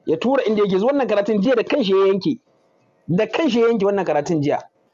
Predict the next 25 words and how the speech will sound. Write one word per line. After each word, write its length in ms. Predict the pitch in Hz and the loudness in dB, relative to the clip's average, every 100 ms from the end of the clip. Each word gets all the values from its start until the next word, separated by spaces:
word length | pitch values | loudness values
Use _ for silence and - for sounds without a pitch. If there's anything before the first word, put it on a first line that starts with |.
| _ | _
Bayan 200 | 147 202 | -2 0
ya 80 | 208 | 0
tashi 160 | 202 196 | 0 -2
a 60 | |
tafsiri 320 | 156 196 196 160 | -4 -4 -2 -2
tukunna 300 | 160 165 196 | -2 0 2
ya 80 | |
watsa 300 | 202 214 185 175 | 2 2 0 0
a 40 | |
shafin 380 | 262 262 220 185 | 2 2 2 0
shi, 160 | 143 - _ _ | -2 -6 _ _
wayar 320 | 127 170 285 247 | -2 2 2 2
da 60 | 214 | 0
take 200 | 262 233 | -2 -2
hannun 340 | 226 247 254 | 0 0 0
shi. 240 | 214 143 - _ _ _ _ _ - - | 0 -4 -6 _ _ _ _ _ -12 -4
Mu 160 | 180 | -2
in 260 | 254 285 311 | 0 0 0
mun 120 | 302 | 0
yi 80 | 294 | 0
karatu, 480 | 247 208 190 214 220 _ _ _ _ - | 2 2 0 -2 -6 _ _ _ _ -6
almajiran 440 | 185 208 202 262 277 | -2 0 0 0 0
mu 80 | |
ke 120 | 208 196 | 0 0
watsawa. 440 | 220 220 147 113 | 0 0 0 -2